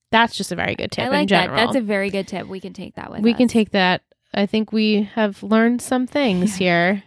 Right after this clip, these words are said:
Speaker 1: that we will use in our everyday life if I'm talking to someone who's
Speaker 2: Right.
Speaker 1: sixteen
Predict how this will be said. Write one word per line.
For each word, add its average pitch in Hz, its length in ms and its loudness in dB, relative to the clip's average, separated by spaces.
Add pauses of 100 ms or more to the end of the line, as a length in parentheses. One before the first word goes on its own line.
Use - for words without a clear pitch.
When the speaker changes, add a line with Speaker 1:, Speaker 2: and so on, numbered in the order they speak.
(280)
Speaker 1:
that 202 180 2
we 208 120 2
will 208 160 2
use 214 320 4
in 202 120 0
our 196 200 2
everyday 208 440 0
life 220 280 2
if 208 100 -2
I'm 202 100 -2
talking 214 380 0
to 220 60 2
someone 220 360 0
who's 196 600 2 (340)
Speaker 2:
Right. - 340 -10
Speaker 1:
sixteen 226 1000 2